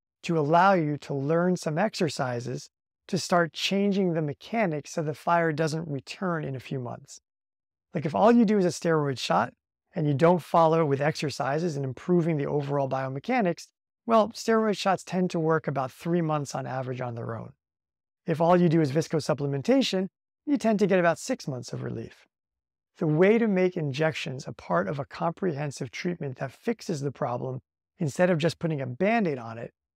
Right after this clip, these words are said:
is to couple the injection with the appropriate exercises and the appropriate attention to the biomechanics. For most people with a hip labral tear, some combination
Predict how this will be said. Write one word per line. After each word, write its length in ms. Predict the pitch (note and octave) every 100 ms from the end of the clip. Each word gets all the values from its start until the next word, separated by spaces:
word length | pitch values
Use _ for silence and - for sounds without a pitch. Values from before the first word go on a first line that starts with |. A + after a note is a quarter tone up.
| _ -
is 120 | D#3
to 120 | - -
couple 500 | - G#3 - G#3+ F3+ F3+
the 160 | - C#3+
injection 640 | C3 B2+ F3 - F3+ E3 E3+
with 380 | D3 E3 F3+ D3+
the 140 | E3
appropriate 640 | C#3+ - D#3 C3 D3+ C#3+ _ _ _ -
exercises 800 | F3+ - E3+ - D3 C#3 C3 B2+
and 100 | C3+
the 80 | B2+
appropriate 440 | - F3 - C#3+
attention 480 | - - E3 - D#3
to 80 | -
the 80 |
biomechanics. 880 | C3 C3 B2+ A#2 - - - - - _ _ _ _ _ _ _ _ -
For 160 | F#3
most 440 | F3 F#3+ C4 A#3+ -
people 280 | G3 E3+
with 140 | D3+ C#3
a 60 |
hip 160 | B2 F3+
labral 400 | D3+ D3 C#3 C3
tear, 240 | - C3
some 320 | D3 - F3+ G3+
combination 720 | G#3 G3 D#3 B2 A2+ D#3